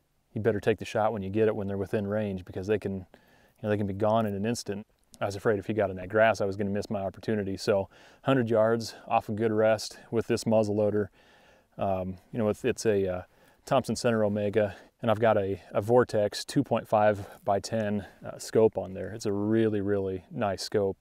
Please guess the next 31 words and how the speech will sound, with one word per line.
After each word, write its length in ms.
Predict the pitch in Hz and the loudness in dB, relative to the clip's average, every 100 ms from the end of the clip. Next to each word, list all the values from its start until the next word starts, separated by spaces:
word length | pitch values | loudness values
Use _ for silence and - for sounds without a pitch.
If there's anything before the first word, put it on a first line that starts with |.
| _ | _
Shooting 260 | - 139 120 | 0 2 2
a 40 | |
hundred 180 | 117 110 | 0 0
grains 340 | 110 110 110 | 0 0 0
of, 320 | 101 98 95 - | 0 -2 -4 -8
uh, 140 | 107 101 | -6 -2
triple 320 | - 117 107 | -2 -2 -2
seven 500 | - 107 101 98 95 - _ _ - | -2 -2 0 -4 -8 -14 _ _ -6
pellets, 440 | - 110 95 - | 0 2 2 -2
so 140 | 104 | -4
two 200 | 92 120 | 0 -2
fifty 240 | 110 107 107 | 0 -2 -2
grain 260 | 104 101 | -2 -2
pellets, 400 | 98 107 104 104 | 0 2 4 2
and 80 | 104 | -2
then 100 | 98 | -4
a 140 | 95 95 - - - _ | -4 -6 -10 -20 -20 _
two 140 | - 143 | 2 4
hundred 200 | 123 113 | 6 2
fifty 260 | - 107 107 | 0 -2 0
grain 460 | 107 107 107 107 90 - | 0 0 0 -2 -4 -12
Barnes 460 | 117 110 107 104 101 | -2 0 2 0 -4
expander. 640 | - - 101 98 95 104 - | -6 -4 -2 -2 -4 -8 -6
I 40 | |
mean, 100 | 104 | 0
it 180 | 110 113 - | 2 2 -2
puts 220 | - 113 | -4 -2
a 200 | 104 95 92 - | -2 -4 -8 2
hurting 280 | 110 104 98 | 4 4 0
on 140 | 92 | -6
'em. 120 | 90 | -10